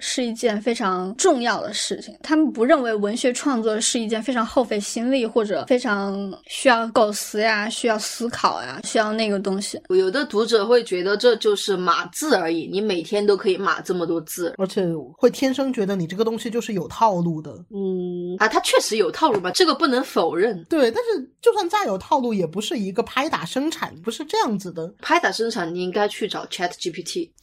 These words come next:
Speaker 1: 但是其实我觉得有两方面的作用，就是一是大家觉得现在网文越写越烂了嘛，其实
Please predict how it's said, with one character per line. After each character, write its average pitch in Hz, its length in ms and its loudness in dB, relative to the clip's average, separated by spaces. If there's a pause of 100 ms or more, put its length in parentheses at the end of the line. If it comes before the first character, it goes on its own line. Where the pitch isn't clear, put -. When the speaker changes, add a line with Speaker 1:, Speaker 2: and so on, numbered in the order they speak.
(560)
Speaker 1:
但 403 120 6
是 359 160 4
其 320 220 2
实 359 200 2
我 240 100 4
觉 269 100 2
得 359 100 4 (160)
有 285 200 6
两 233 200 0
方 294 160 0
面 330 140 2
的 247 60 0
作 311 160 2
用， 226 180 -2
就 254 80 -4
是 262 140 2
一 302 180 4
是 285 160 0
大 269 140 0
家 294 180 2
觉 220 140 -2
得 240 100 2
现 269 160 0
在 226 80 0
网 190 140 -2
文 202 100 0
越 262 120 4
写 - 120 -2
越 196 120 2
烂 226 240 2
了 185 80 -2
嘛， - 180 -12 (180)
其 - 180 2
实 392 200 4